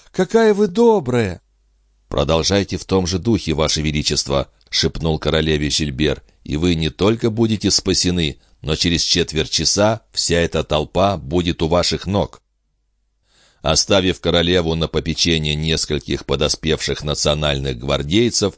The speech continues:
а также военного министра Лажара, появившегося вместе с толпой, Жильбер поспешил к королю.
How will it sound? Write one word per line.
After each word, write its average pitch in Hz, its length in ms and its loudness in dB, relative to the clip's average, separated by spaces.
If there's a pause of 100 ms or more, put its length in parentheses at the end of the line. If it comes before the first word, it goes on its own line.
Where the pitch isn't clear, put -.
(180)
а 65 140 -4
также 82 360 -2
военного 80 560 0
министра 80 540 -2
Лажара, 92 640 2 (240)
появившегося 95 800 0
вместе 92 480 0
с - 80 -4
толпой, 92 520 0 (380)
Жильбер 80 500 0
поспешил 80 640 -2
к - 100 -14
королю. 76 440 -2